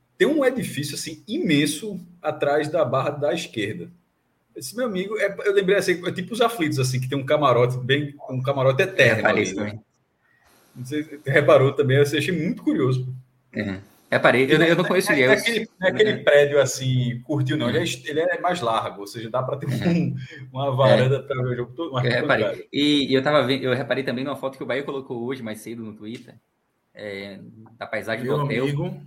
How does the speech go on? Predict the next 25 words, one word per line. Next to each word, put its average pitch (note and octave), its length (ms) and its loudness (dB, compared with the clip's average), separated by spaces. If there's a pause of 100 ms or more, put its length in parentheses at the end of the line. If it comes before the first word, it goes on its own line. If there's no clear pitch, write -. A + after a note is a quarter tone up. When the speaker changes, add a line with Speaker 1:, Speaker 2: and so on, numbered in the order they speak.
(240)
Speaker 3:
eu B2 80 -10
tô D3 140 -4
Speaker 2:
Aparece D3+ 260 0
Speaker 3:
vendo C#3 60 -2
aqui A2 80 -8
Speaker 2:
vários C#3 220 2
Speaker 3:
agora C#3+ 140 0
esse - 100 0
Speaker 2:
prédios, A#2 220 -6
Speaker 3:
vídeo. A2 160 -12
Speaker 2:
assim. - 120 -20 (280)
Speaker 3:
Eu G#2+ 100 -18
tô C3+ 140 -6
vendo C3+ 160 -4
esse D3 200 -8
vídeo C3+ 220 -6
agora, A#2 260 -8
meu B2 160 -4
Speaker 2:
É. B2+ 40 -4
Speaker 3:
amigo, C3 300 -8
que D#3+ 100 -8
lapa D#3+ 240 -6
de D#3 100 -8
prédio, B2 340 -6
viu? B2+ 160 -14